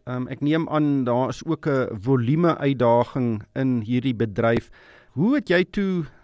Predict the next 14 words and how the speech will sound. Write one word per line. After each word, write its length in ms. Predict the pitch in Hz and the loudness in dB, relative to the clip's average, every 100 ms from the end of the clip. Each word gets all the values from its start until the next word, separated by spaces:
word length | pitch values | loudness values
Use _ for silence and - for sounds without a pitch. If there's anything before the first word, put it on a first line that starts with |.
| _ | _
begin 480 | - 117 - - 196 | -6 -4 -2 2 4
om 140 | 165 | 4
self 640 | 143 - - 220 180 135 - | 0 -4 2 4 6 4 0
hierdie 240 | 131 135 | -4 -4
produkte 480 | 147 123 127 127 139 | -4 -4 -4 -2 -4
te 100 | - | -2
maak 320 | 123 120 127 | 0 2 0
en 380 | 135 113 110 95 - | -2 -4 -4 -8 -6
watter 240 | 123 - | -6 -6
kapitale 600 | - 175 170 - 165 165 | -6 -4 -4 -4 0 0
uitleg 380 | - - 202 185 | 0 -4 -6 -4
moes 160 | 131 - | -4 -4
jy 80 | 120 | -4
aangaan? 400 | 92 95 - | -6 -6 -10